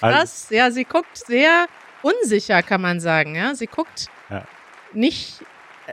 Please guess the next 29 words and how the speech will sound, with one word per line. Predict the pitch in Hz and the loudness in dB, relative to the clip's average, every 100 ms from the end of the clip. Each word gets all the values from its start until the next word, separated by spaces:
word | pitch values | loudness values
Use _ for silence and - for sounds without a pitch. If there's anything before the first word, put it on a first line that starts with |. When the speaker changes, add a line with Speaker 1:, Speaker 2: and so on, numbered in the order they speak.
| - | -10
Speaker 2:
das | 208 233 294 | 0 0 2
ist | 277 | 2
ja | |
ihre | 247 247 233 | 4 4 4
erste | 185 240 - 220 | 6 4 2 -4
Kanzlerschaft, | 202 190 - 170 - 170 - | -2 -4 -4 -6 -4 -6 -6
ist | 170 - | -16 -12
das, | 175 185 | -14 -10
ne? | 202 185 | -10 -6
Speaker 1:
Ja. | 117 101 - - 196 | -6 -6 -14 -20 -16
Speaker 2:
Mhm. | 196 185 226 - | -12 -10 -12 -6
Speaker 1:
Und | 120 123 | -2 0
jetzt | 143 | 0
kommt | - 147 | 0 0
das | 127 - | 0 2
Beste, | 123 120 - 123 208 - - | 0 0 -2 -2 -2 -10 -2
weil | 113 113 | 0 2
jetzt, | 135 - - | 0 -2 -6
äh, | 139 131 131 131 135 - - - - - | 2 4 4 2 -4 -16 -20 -20 -18 -2
wird | 127 | 0
die | 135 | 0
Veranstaltung | - 127 139 131 135 131 | 0 0 2 0 2 2
beendet. | 120 135 135 104 - - - - - - | 2 2 0 0 -6 -18 -20 -20 -20 -12
<laughs> | - 262 240 - 151 - 480 508 - 480 - 466 - 440 - - _ _ _ | -6 -4 -4 -8 -8 -8 -6 -14 -12 -16 -14 -20 -20 -20 -20 -20 _ _ _
Speaker 2:
Sie | 233 | -4
sieht | 220 262 254 | -2 -4 -4
so | 294 | -2
jung | 269 311 359 | 2 2 0
aus. | 151 156 175 | -2 -2 -4